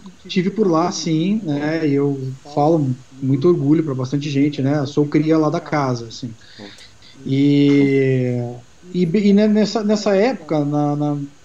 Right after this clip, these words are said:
por volta de noventa e sete, noventa, entre noventa e seis e noventa e oito, teve uma, uma cena de Super oito forte que começou lá em Porto Alegre,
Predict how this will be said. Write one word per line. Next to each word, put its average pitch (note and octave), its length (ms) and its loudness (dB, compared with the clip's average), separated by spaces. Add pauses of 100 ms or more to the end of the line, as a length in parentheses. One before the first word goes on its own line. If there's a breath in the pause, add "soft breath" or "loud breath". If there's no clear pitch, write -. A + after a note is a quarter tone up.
(280)
por D3 100 -12
volta D#3+ 240 -2
de D3+ 80 -4
noventa D#3 360 0
e C#3 100 0
sete, D#3+ 880 -2
noventa, D#3+ 200 0
entre F#3+ 320 0
noventa F#3+ 320 2
e D#3+ 40 -2
seis E3 200 0
e - 20 -4
noventa D#3 340 -2
e D3+ 40 2
oito, F3 240 2 (500 loud breath)
teve E3 160 2
uma, F#3+ 920 0 (280)
uma E3 200 -6
cena F#3 320 2
de E3+ 60 0
Super F3+ 380 0
oito F#3+ 240 4
forte G#3 440 -4
que - 80 -20
começou D#3 360 -4
lá D3+ 80 0
em C#3+ 40 0
Porto C#3+ 220 -4
Alegre, B2+ 380 0